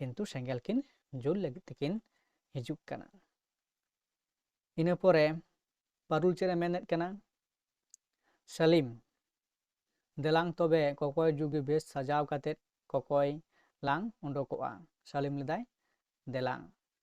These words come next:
ᱪᱟᱞᱟᱜ ᱮᱱᱟ ᱠᱤᱱ᱾" ᱤᱱᱟᱹ ᱯᱚᱨᱮ ᱫᱚᱥᱟᱨ ᱟᱠᱷᱲᱟ ᱧᱟᱢ-, ᱪᱮᱫ ᱧᱟᱢᱚᱜ, ᱛᱟᱨᱯᱚᱨᱮ ᱟᱠᱷᱲᱟ,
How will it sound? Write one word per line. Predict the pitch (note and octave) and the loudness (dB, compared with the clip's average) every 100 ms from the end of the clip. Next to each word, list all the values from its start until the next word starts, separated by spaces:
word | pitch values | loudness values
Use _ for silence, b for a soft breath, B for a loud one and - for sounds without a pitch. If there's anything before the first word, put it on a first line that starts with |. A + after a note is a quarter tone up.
| _ | _
ᱪᱟᱞᱟᱜ | C#3+ C3 - | 0 2 0
ᱮᱱᱟ | C3 A#2 | -6 -10
ᱠᱤᱱ᱾" | - B2+ - _ _ _ _ _ _ _ _ - | -14 -20 -20 _ _ _ _ _ _ _ _ -4
ᱤᱱᱟᱹ | E3+ F3 | -2 2
ᱯᱚᱨᱮ | F#3+ E3+ D3+ D#3 - | 4 6 4 2 -6
ᱫᱚᱥᱟᱨ | E3+ D#3 F3 D#3+ | -6 -4 -2 0
ᱟᱠᱷᱲᱟ | D#3 E3 E3 | 0 2 2
ᱧᱟᱢ-, | D#3+ E3 - | 0 -4 -8
ᱪᱮᱫ | - E3+ | -4 -2
ᱧᱟᱢᱚᱜ, | E3 D#3+ E3+ | -2 -4 -2
ᱛᱟᱨᱯᱚᱨᱮ | D#3 D#3+ D#3+ D#3+ | -2 0 2 2
ᱟᱠᱷᱲᱟ, | D3 D3+ | 2 -2